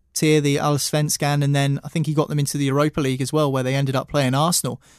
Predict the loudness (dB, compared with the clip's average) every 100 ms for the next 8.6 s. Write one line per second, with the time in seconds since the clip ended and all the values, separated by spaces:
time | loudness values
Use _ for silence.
0 | _ -2 -2 -2 -4 -2 -2 -2 -4 -6
1 | -4 -6 -4 -2 -2 -6 -12 _ -8 -2
2 | -2 0 -4 -4 -2 -2 0 2 2 2
3 | -2 -4 -6 -6 -6 -4 -6 -4 -4 -4
4 | -4 -4 -2 -2 -4 -6 -4 -2 -2 -2
5 | -4 -6 -10 -20 _ -8 2 4 4 2
6 | -4 _ _ -4 -2 0 2 6 6 6
7 | 4 6 4 2 0 2 2 2 -2 -6
8 | -10 _ -12 -2 -2 -2